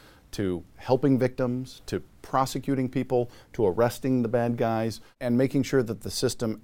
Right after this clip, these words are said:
actually protects everyone so that we can sort of restore this feeling of safety. Because even as you remarked it,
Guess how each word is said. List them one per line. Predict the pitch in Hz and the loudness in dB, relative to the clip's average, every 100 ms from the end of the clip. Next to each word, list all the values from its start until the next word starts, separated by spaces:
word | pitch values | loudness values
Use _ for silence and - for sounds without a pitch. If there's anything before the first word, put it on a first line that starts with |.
| - | -6
actually | 98 104 - 104 | -6 -6 -8 -10
protects | - 92 - 101 95 | -10 -12 -6 -6 -4
everyone | 101 101 101 92 82 | -4 -2 -2 -4 -4
so | - 104 | -4 -4
that | - | -2
we | 113 | -4
can | 104 85 - - - - | -4 -6 -8 -20 -18 -10
sort | |
of | 196 | -6
restore | 107 95 - - 131 139 | -4 -6 -4 0 2 2
this | 107 - | 0 -4
feeling | - 120 120 107 | -6 -4 -4 -4
of | 85 76 | -8 -8
safety. | - 107 - 80 | -6 -6 -6 -10
Because | 80 95 104 | -6 -4 -4
even | 127 123 | -2 -4
as | 110 | -4
you | 151 | -2
remarked | 139 90 69 82 | -2 -2 -6 -8
it, | 90 | -10